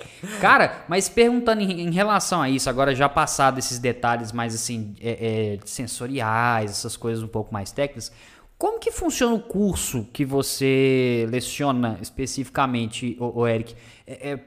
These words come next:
serve pra qualquer pessoa? Quando eu digo qualquer pessoa, assim, pessoa mais crua, ou então pressupõe que você tem que ter um certo nível de, de, de, já de técnica na, no meio. Como é que funciona isso, velho?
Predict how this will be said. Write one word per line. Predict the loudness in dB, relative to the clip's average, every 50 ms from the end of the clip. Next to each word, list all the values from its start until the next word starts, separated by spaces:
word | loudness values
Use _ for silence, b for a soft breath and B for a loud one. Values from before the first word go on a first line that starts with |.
| -16 -8
serve | -4 0 2 4 4 4 4 4 4
pra | 4 2 4
qualquer | 4 4 4 4 4 4 2 2 2 2
pessoa? | 0 0 0 0 2 2 2 2
Quando | 2 2
eu | 2 2
digo | 2 2
qualquer | 2 2 4 2 0 0
pessoa, | 2 0 2 2 0
assim, | 0 0 -2 -2 -2 -2 -2
pessoa | -2 -2 0 2 2 2
mais | 2 2 0 0 -2 -2
crua, | 2 2 4 4 6 6 6 6 6 6 4 4 4
ou | 2
então | 0 2 0 -2 -2 0
pressupõe | 0 -2 -2 -2 -4 -2 0 0 0 0
que | 0 0
você | 0 0
tem | 0 -2 -4 -4
que | -2 0
ter | 2 2
um | 2 2
certo | 0 2 2 4 4 2 2 0 0 2 2
nível | 2 2 0 0 0 0 0
de, | 0 0 -2 -4
de, | -4 -4 -6 -6
de, | -6 -4 -4 -2 -2 -2 -2 -4 b b b b b b b b
já | -2 0 2 2
de | 2 -2
técnica | -6 0 0 0 0 2 -2 -4 -2 0 0
na, | 0 0 -2 -2
no | -2 0
meio. | 0 2 2 4 4 4 4
Como | 4 2 0
é | 0
que | -2 0
funciona | -2 -2 -2 0 2 2 2 4 4
isso, | 2 0 0 0
velho? | 2 2 4 2 2 -2